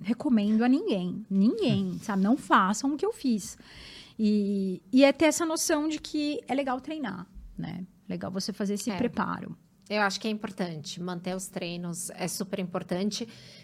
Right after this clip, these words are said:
Speaker 3: mesmo que às vezes eu escape de alguns treinos,
Speaker 1: Sim.
Speaker 3: entendeu?
Speaker 1: Sim.
Speaker 3: Mas
Speaker 2: Ca-, Cacá, como que é a, a sua relação com a Alten? Como que, o que que você buscou na, na marca, assim, pra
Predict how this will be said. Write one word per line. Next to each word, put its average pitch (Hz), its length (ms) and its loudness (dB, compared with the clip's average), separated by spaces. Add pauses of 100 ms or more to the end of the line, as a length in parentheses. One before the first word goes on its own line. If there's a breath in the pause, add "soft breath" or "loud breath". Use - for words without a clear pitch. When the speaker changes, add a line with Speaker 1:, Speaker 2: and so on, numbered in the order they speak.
(100)
Speaker 3:
mesmo 220 440 4
que 226 80 -4
às 220 160 -2
vezes 180 320 -4
eu 185 120 -4
escape 180 460 -8
de 185 80 -8
alguns 190 380 -6
treinos, - 280 -8
Speaker 1:
Sim. - 400 -8 (400)
Speaker 3:
entendeu? 165 340 -6
Speaker 1:
Sim. - 80 -14 (500 loud breath)
Speaker 3:
Mas - 540 -2 (180)
Speaker 2:
Ca-, 165 160 0
Cacá, 170 260 2
como 214 300 0
que 220 180 0
é 175 120 8
a, 143 360 4
a - 60 -8
sua 151 180 -6
relação 135 460 -4
com 131 160 -6
a 135 40 4
Alten? 123 840 2
Como 135 260 -6
que, 131 460 -4 (340)
o - 40 -20
que 180 80 -12
que - 80 -14
você 208 60 0
buscou 156 440 -2
na, 123 200 -2
na 117 160 -4
marca, 113 460 -4
assim, 117 220 -8
pra 113 340 -6